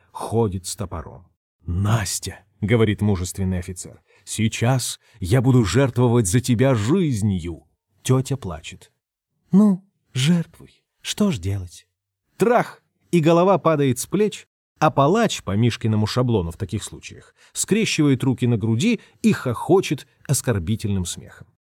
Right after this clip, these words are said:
Мишка был честным, прямолинейным мальчиком и иначе дальнейшей судьбы офицера не представлял. «Ах», сказала тётя, «мне так стыдно. Неужели я когда-нибудь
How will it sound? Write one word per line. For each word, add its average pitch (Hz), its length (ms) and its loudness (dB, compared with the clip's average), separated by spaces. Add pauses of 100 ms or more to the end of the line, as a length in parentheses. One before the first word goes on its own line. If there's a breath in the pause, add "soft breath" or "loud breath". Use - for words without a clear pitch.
(460)
Мишка 165 400 4
был 220 140 2
честным, 123 500 -2
прямолинейным 127 720 4
мальчиком 135 640 0 (180 soft breath)
и 143 200 4
иначе 156 420 2
дальнейшей 110 500 -2
судьбы 107 360 -2
офицера 202 480 0 (200)
не 117 300 2
представлял. 98 600 -10 (520)
«Ах», - 420 -4 (100)
сказала 95 440 -4
тётя, - 360 -16 (320)
«мне 147 180 2
так 139 180 -12
стыдно. 139 420 -6 (420)
Неужели 175 400 4
я 165 160 0
когда-нибудь 165 580 -2